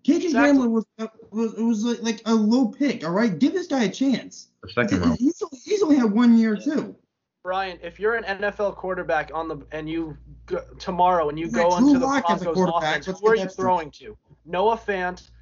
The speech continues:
Speaker 2: Jerry Jeudy, Courtland Sutton, or are you gonna look, look other elsewhere and go like, "Oh, where's Cam, where's K J Hamler?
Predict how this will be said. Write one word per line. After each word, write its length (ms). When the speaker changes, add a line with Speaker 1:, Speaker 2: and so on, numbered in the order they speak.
Speaker 2:
Jerry 360
Jeudy, 520
Courtland 480
Sutton, 460
or 140
are 40
you 200
gonna 180
look, 460
look 320
other 360
elsewhere 520
and 100
go 220
like, 280
"Oh, 160
where's 280
Cam, 380
where's 280
K 260
J 220
Hamler? 420